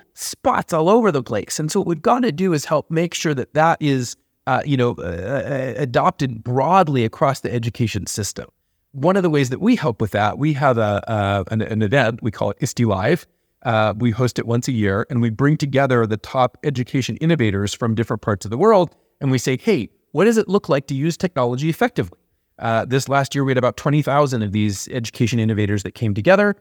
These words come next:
Uh, we'll host, we host this event again in, in June, uh, in, in, in Denver this coming June. And so part of what we feel like our role is as a, as a, a nonprofit organization is help share those stories,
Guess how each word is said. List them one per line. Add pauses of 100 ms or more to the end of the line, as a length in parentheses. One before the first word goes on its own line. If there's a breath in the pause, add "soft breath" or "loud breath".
(240)
Uh,
we'll
host,
we
host
this
event
again
in,
in
June,
uh,
in,
in,
in
Denver
this
coming
June. (320)
And
so
part
of
what
we
feel
like
our
role
is
as
a,
as
a, (120)
a
nonprofit
organization (280)
is
help
share
those
stories,